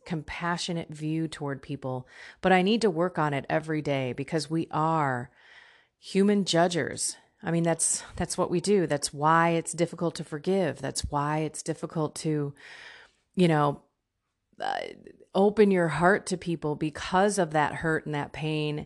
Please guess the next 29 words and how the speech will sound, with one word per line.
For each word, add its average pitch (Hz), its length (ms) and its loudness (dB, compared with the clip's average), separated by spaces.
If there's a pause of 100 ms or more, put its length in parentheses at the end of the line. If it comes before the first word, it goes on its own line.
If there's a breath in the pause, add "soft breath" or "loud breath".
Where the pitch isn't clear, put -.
(340 loud breath)
that 165 140 0
we've 160 140 -2
had 151 220 2
experienced 151 600 -2
before, 143 720 2 (320 loud breath)
but 190 120 2
also 143 760 4
just, - 380 0 (200)
"You're 170 300 -2
not 240 220 -2
like 170 280 0
me. 104 360 -8
How 180 140 -4
do 208 100 2
I, 202 240 0
I 185 40 0
don't 214 140 -2
wanna 185 240 0
know 147 200 0
what 135 180 -2
you 135 140 -4
know. 120 280 -4
I 131 60 -2
don't 160 140 -4
wanna 165 440 -4
hear 151 340 -4
what 127 180 -6
you 131 140 -8
hear." - 480 -10